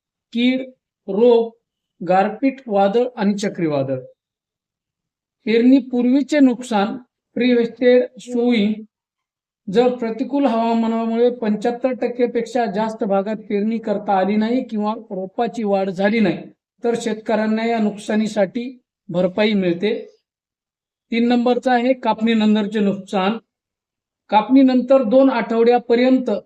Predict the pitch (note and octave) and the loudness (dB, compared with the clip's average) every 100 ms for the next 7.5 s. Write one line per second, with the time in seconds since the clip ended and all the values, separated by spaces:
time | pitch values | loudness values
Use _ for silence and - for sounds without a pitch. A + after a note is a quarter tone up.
0 | _ A3 A3 B3+ A#3+ G#3 G#3+ F3+ - - | _ -4 0 2 2 2 2 0 -2 -18
1 | _ _ _ - G#3+ B3 A#3 B3 A3+ G#3+ | _ _ _ -10 -4 -2 -2 -2 -2 -4
2 | - A3 G3 F#3 F#3+ G3 E3 E3+ F3 F3 | -4 -2 0 2 0 -2 0 2 2 2
3 | F3 D#3+ F3+ A3+ - _ _ _ _ _ | 2 2 0 -4 -8 _ _ _ _ _
4 | _ _ _ _ _ _ _ E3 F#3+ G3 | _ _ _ _ _ _ _ -6 -6 0
5 | A#3+ B3+ C#4+ C4+ B3+ - G#3+ A3+ A3 A3 | 2 4 4 4 2 -4 -2 -4 -4 0
6 | A3 B3 - - _ _ _ _ G3+ F3+ | 0 0 -6 -20 _ _ _ _ -8 -2
7 | A#3 - - C#3+ D3+ | -2 -2 -6 -6 -8